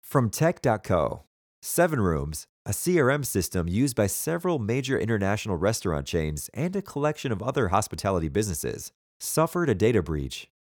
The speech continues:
The stolen information has reportedly been posted for sale on a hacking forum.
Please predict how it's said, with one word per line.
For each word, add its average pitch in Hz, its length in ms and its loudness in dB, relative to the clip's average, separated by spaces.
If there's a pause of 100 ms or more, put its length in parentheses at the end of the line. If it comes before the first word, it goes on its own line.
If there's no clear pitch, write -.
(200)
The 98 100 6
stolen 120 380 4
information 95 580 0
has 92 200 0
reportedly 165 600 -2
been 104 140 0
posted 127 420 -4
for 87 140 -4
sale 123 360 2
on 82 120 0
a 73 80 -2
hacking 87 360 -2
forum. - 460 -6